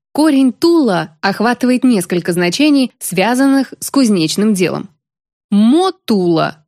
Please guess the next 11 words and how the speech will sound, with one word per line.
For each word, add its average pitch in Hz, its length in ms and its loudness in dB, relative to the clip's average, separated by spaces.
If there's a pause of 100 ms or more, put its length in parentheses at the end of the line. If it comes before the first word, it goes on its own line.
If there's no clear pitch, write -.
(200)
ковка, 202 680 -2 (640)
кутула — 208 880 0 (180)
процесс 185 540 -2
ковки, - 500 -8 (640)
нтула — 214 920 0 (300)
стиль 247 440 -2
работы 214 400 -2
кузнеца, 226 640 -2 (580)
ботула — 196 1000 0 (440)
мастерство 190 640 -4
кузнеца, 214 580 -4